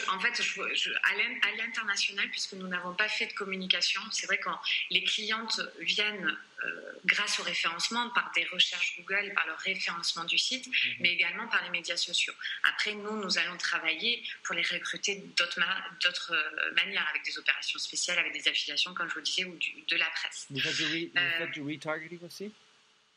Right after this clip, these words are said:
Speaker 1: Oui, tout à fait,
Speaker 2: Mhm.
Speaker 1: tout à fait. Euh, voilà,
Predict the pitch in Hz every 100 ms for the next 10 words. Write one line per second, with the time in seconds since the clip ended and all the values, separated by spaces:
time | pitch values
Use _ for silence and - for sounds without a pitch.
0 | _ 226 233 247 247 - 196 190 190 -
1 | - - 123 143 175 - - - - -
2 | - - 185 170 170